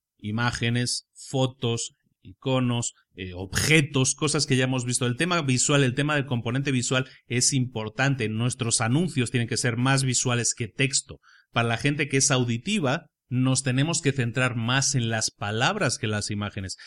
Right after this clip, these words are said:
La sección de audio, la voz en off que tengamos en nuestra, en nuestra publicidad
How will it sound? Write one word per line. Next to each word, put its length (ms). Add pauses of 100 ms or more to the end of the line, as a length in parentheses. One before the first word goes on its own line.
(160)
La 160
sección 420
de 100
audio, 320
la 120
voz 220
en 160
off 140
que 120
tengamos 380
en 120
nuestra, 400 (280)
en 140
nuestra 240
publicidad 580